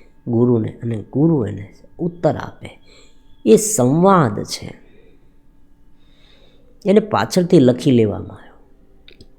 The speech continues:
હવે પહેલાંના જમાનામાં શું હતું કે આ કંઈ આજ જેવું તો નહોતું, બધું બળી ગયું. મન આપણું મનખા બગડી ગયા. ઘણા કહે ને,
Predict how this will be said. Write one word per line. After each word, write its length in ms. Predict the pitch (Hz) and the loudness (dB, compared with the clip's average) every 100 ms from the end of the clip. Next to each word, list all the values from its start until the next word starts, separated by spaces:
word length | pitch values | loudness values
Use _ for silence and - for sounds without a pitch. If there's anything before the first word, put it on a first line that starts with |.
| _ _ - | _ _ -10
હવે 180 | 120 147 | 0 0
પહેલાંના 560 | - 107 113 139 147 139 | 2 0 2 4 4 2
જમાનામાં 580 | 131 135 143 139 139 127 | 2 4 4 2 0 -2
શું 320 | - 170 143 | -4 -2 0
હતું 400 | 120 131 123 - - - - - - - | 0 -4 -4 -10 -20 -20 -20 -20 -20 -4
કે 120 | 135 - - - | -2 -2 -6 -6
આ 180 | 110 135 | 0 2
કંઈ 580 | 131 131 127 123 120 - - | 2 2 2 2 0 -4 -6
આજ 260 | 123 135 127 | -2 0 0
જેવું 360 | 120 127 131 | 4 4 4
તો 160 | 127 127 | 2 2
નહોતું, 440 | 123 135 170 139 - - - - | 2 2 0 -2 -4 -12 -16 -6
બધું 280 | 127 120 127 | -2 0 4
બળી 280 | 120 135 135 | 4 6 4
ગયું. 320 | 131 127 85 - - - _ - _ _ - - - - - - - - | 2 0 -6 -14 -20 -20 _ -20 _ _ -20 -20 -20 -20 -20 -20 -14 -4
મન 280 | 110 120 135 | 0 2 0
આપણું 720 | - 127 151 160 - - 120 | -4 -2 0 0 -4 -8 -2
મનખા 460 | 120 143 - 135 | 0 -2 -4 -4
બગડી 380 | 120 117 117 110 | -2 -2 -2 -2
ગયા. 220 | 110 101 - | -6 -8 -6
ઘણા 220 | 135 127 | -4 -4
કહે 180 | 139 190 | -2 0
ને, 320 | 208 104 - | 0 -4 -10